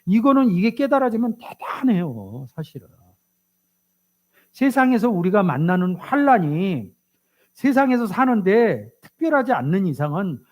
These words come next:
환난 안 만나고 살 사람은 없어요. 저한테 또 요번에 환난 왔는데 그냥 별일 아니에요. 그거 잘 해결하면 돼요. 그것보다도 오늘 주일이 나한테는 더 걱정된다고, 이거 전하는 거. 그거는 순차적으로 내가 인생을 살았으니까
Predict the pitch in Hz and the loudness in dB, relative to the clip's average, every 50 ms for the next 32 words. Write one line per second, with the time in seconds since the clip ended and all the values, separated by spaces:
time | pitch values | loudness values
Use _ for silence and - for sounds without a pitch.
0 | _ _ _ _ - - 269 294 294 277 254 175 127 127 147 175 190 202 202 190 | _ _ _ _ -6 -2 0 0 2 2 0 0 0 0 0 0 0 0 -2 -2
1 | 175 147 160 156 139 - 156 147 156 156 123 156 - _ - 190 95 107 - - | -4 -4 -4 -4 -4 -6 -8 -8 -8 -10 -10 -12 -16 _ -20 -20 -20 -16 -8 -6
2 | 160 185 196 190 208 196 - 311 330 311 254 196 170 185 180 170 - _ _ _ | -4 -4 -2 -4 -6 -6 -6 -4 -2 0 0 0 0 -2 -4 -4 -8 _ _ _
3 | _ _ - 269 294 302 302 285 262 170 120 127 147 143 139 131 147 196 247 240 | _ _ -6 -4 -2 -2 -2 -4 -4 -4 -4 -4 -6 -6 -6 -4 -4 -4 -4 -4
4 | 170 101 - _ _ _ _ _ - 285 302 - _ - 156 175 247 294 277 143 | -6 -8 -12 _ _ _ _ _ -14 -14 -14 -12 _ -8 -6 -6 -4 -4 -6 -6
5 | 92 104 127 165 185 156 151 156 165 - - - 170 175 180 214 - 302 285 269 | -8 -8 -8 -8 -8 -8 -10 -12 -12 -14 -16 -14 -12 -12 -12 -10 -10 -10 -10 -8
6 | 262 262 240 - _ _ 95 95 90 - - 101 104 123 143 147 143 _ _ _ | -10 -10 -10 -12 _ _ -20 -20 -20 -20 -20 -20 -20 -20 -20 -20 -20 _ _ _
7 | _ _ _ _ _ _ _ _ _ _ _ _ _ _ _ _ _ _ _ - | _ _ _ _ _ _ _ _ _ _ _ _ _ _ _ _ _ _ _ 0
8 | 226 247 254 254 262 233 208 233 233 220 185 226 233 226 190 156 175 180 196 214 | 2 2 2 4 2 2 2 2 0 0 0 2 2 2 2 2 4 4 4 4
9 | 214 196 - - 151 160 190 214 214 214 214 190 151 127 135 143 139 165 156 160 | 2 -2 -4 -6 -4 0 0 0 0 0 0 0 0 0 -2 -4 -6 -6 -6 -6
10 | 156 147 - _ _ _ _ _ - 143 - - 127 127 - - 147 127 123 107 | -8 -8 -10 _ _ _ _ _ -6 -6 -6 -6 -8 -10 -10 -12 -10 -10 -10 -10
11 | 101 98 90 85 - - _ - - 98 110 123 135 135 123 117 123 113 - - | -10 -12 -14 -16 -18 -20 _ -20 -20 -20 -20 -20 -18 -16 -14 -12 -12 -14 -14 -14
12 | 101 107 107 104 90 78 82 - _ - _ _ _ _ _ _ _ _ _ _ | -14 -12 -12 -12 -14 -16 -18 -20 _ -20 _ _ _ _ _ _ _ _ _ _
13 | - 208 247 269 254 254 247 - 277 302 - - 254 233 262 220 220 233 247 226 | -4 -2 0 0 0 0 -2 -2 -4 -2 -2 -2 -2 -2 -2 -2 0 0 0 0
14 | 165 156 180 196 196 170 165 196 208 214 220 202 190 190 185 170 147 - 170 175 | 0 0 2 2 0 0 0 0 0 0 0 0 -2 -2 -2 -4 -6 -8 -10 -10
15 | 190 | -10